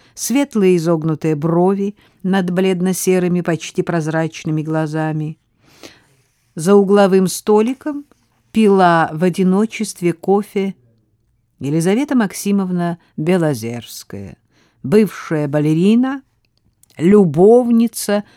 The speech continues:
полковника гру Глеба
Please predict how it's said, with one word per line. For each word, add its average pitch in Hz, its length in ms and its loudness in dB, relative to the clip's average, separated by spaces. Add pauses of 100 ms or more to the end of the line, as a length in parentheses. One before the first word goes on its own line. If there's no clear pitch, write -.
(160)
полковника 160 800 0
гру 165 480 0 (880)
Глеба 214 680 2